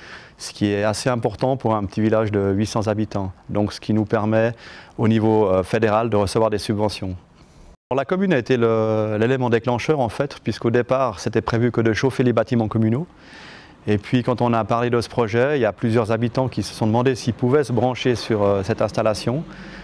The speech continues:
ce qui a été fait. Donc, on a fait une étude globale du village et quand on a reçu plus de septante pour cent de personnes intéressées, on est parti dans un projet global, donc une,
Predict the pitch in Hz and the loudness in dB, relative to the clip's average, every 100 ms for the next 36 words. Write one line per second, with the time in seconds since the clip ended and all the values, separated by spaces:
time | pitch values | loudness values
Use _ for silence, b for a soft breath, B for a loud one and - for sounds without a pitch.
0 | B - - 110 101 110 95 117 139 107 | B -10 -2 0 2 0 2 0 0 0
1 | 107 98 117 113 110 - 117 98 90 117 | 0 0 0 0 0 0 2 2 2 2
2 | 120 120 113 104 110 113 107 131 131 104 | 2 2 2 2 2 2 2 2 0 -4
3 | - 104 101 101 101 98 - 110 113 104 | -6 -2 2 2 2 -2 -2 -2 0 0
4 | 113 - 117 107 - 120 123 107 123 - | -2 -2 -2 -2 -2 -2 0 0 -2 -2
5 | 123 113 107 101 104 101 113 104 101 - | -2 0 -2 -2 -2 -2 -2 -2 -2 0
6 | 123 135 B B B B B - 104 101 | -2 -2 B B B B B -4 -2 0
7 | 107 - 110 101 101 - 98 107 107 104 | -2 0 0 2 0 -2 0 2 2 2
8 | 113 101 90 101 | 0 0 0 -2